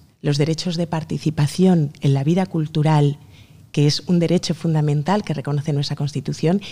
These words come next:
se cifra luego en, en la posibilidad real en que las autoridades, eh, y los poderes públicos provean las condiciones de posibilidad para un ejercicio efectivo de los derechos culturales. Así que creo que los indicadores en los que hoy debiéramos centrarnos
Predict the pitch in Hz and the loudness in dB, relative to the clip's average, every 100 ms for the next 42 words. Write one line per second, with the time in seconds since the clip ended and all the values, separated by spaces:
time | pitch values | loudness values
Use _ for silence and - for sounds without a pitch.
0 | - - - 156 185 185 190 180 160 165 | -12 -4 0 2 2 2 2 4 6 6
1 | 185 180 160 160 - - 156 156 156 147 | 4 4 4 2 -4 0 2 2 0 -2
2 | 135 147 160 214 202 180 170 143 123 - | -2 0 0 0 0 2 2 2 0 -6
3 | - - - - 160 147 151 156 151 160 | -20 -20 -10 2 2 4 2 4 2 2
4 | 151 151 147 151 175 180 165 165 - 160 | 0 0 2 2 4 4 2 0 0 2
5 | 156 151 143 135 - 147 139 139 139 147 | 4 6 4 4 2 0 0 0 2 4
6 | 185 - 190 180 190 226 - 165 165 175 | 2 0 0 0 0 -2 0 0 2 0
7 | 170 - 151 147 143 196 220 240 175 160 | -2 -2 -2 -2 -2 0 2 2 0 -4
8 | 160 - 143 139 143 165 - - - - | -2 0 2 2 2 2 -2 -10 -8 0
9 | 156 156 175 170 156 160 180 165 147 - | 2 4 2 -2 -6 -6 -2 -2 -2 -2
10 | 180 175 156 139 139 143 143 143 143 135 | 0 0 0 0 -2 -4 -4 -6 -8 -4
11 | 143 139 131 - - - - - 170 - | 0 0 0 -6 -12 -18 -14 -6 -4 0
12 | - 190 202 196 190 185 165 160 156 175 | 0 2 2 2 0 2 0 2 2 2
13 | 202 196 170 156 175 175 165 165 170 156 | 2 0 0 0 2 2 2 2 0 0
14 | 151 147 160 165 208 | -2 0 2 2 2